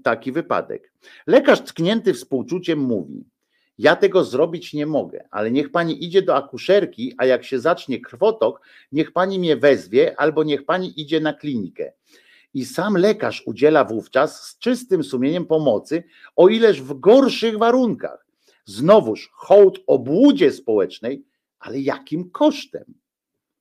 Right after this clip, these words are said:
Katońska surowość pewnych lekarzy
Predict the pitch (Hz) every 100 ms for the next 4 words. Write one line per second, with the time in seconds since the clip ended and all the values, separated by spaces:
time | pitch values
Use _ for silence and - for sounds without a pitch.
0 | _ _ _ _ _ - 127 - 254 277
1 | - 175 - 143 190 196 156 - 165 147
2 | 135 127 117 113 85 - 123